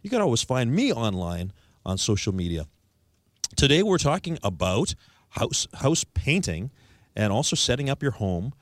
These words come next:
for technology. Our guests here in the studio are Marshall Travis from Artisan Painting Plus and Wes Bull from West Coast Solutions. They'll be joining us in just a moment. We always like to start with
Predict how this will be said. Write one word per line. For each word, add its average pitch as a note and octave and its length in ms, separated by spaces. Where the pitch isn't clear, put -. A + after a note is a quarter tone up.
for G2 320
technology. G2+ 880
Our E2+ 120
guests G2+ 520
here D#3+ 220
in G3 80
the F#3+ 80
studio D3+ 500
are F2 180
Marshall E2+ 440
Travis B2 480
from G2+ 200
Artisan G#2 380
Painting A2+ 300
Plus G2 380
and E2+ 240
Wes G#2 240
Bull F#2+ 260
from D#2+ 260
West F#2 260
Coast G2 280
Solutions. F2+ 520
They'll G2+ 120
be G#2+ 80
joining G2+ 300
us G2 160
in E2+ 100
just F2 220
a F#2 40
moment. D2+ 300
We E3+ 140
always B3+ 180
like C3+ 160
to - 60
start B2+ 340
with G2+ 320